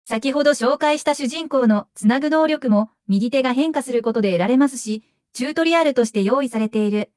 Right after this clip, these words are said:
始まりの空島や、各地の祠では、この手を使って様々なものを作る知恵がプレイヤーに蓄積されていきます。最初は狩猟採集民のように単純なイカダや石器を作っていたプレイヤーも、徐々に自動車や飛行機、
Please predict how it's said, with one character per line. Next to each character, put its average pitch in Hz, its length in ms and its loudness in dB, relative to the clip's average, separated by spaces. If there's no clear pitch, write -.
始 196 240 0
ま 269 80 4
り 262 100 4
の 254 120 2
空 202 220 0
島 240 220 0
や、 240 200 -2
各 320 200 -4
地 - 120 -10
の 240 120 2
祠 240 300 0
で 254 120 2
は、 202 200 0
こ 220 100 0
の 262 120 4
手 277 120 -2
を 233 80 0
使 - 180 -6
っ 226 80 -4
て 240 120 -4
様 214 220 -2
々 330 200 0
な 269 120 2
も 226 100 2
の 240 100 2
を 202 100 -2
作 - 200 -8
る 254 100 0
知 226 160 -2
恵 226 80 0
が 196 260 -2
プ - 80 -6
レ 226 160 0
イ 277 40 -8
ヤ 285 100 0
ー 277 40 2
に 269 120 2
蓄 - 180 -12
積 262 200 -8
さ 262 100 -4
れ 262 100 0
て 254 120 4
い 247 60 2
き 233 100 -2
ま 214 140 0
す。 - 140 -18
最 240 180 0
初 277 160 -6
は 294 180 2
狩 202 120 -4
猟 262 140 2
採 320 220 2
集 349 220 -4
民 311 160 2
の 247 100 2
よ 240 140 2
う 240 60 2
に 208 200 0
単 214 220 -2
純 269 180 0
な 269 120 2
イ 247 60 -4
カ 247 120 -2
ダ 254 80 4
や 240 100 4
石 285 200 -4
器 262 160 -2
を 226 80 -2
作 - 180 -8
っ - 40 -6
て 254 140 -2
い 226 60 -4
た 220 120 -2
プ 202 100 -6
レ 208 140 0
イ 233 40 -2
ヤ 233 140 0
ー 233 40 2
も、 233 220 0
徐 294 100 -2
々 302 120 -2
に 226 100 4
自 190 160 -2
動 277 180 0
車 247 120 -4
や 202 100 -2
飛 - 140 -12
行 285 220 0
機、 214 260 -4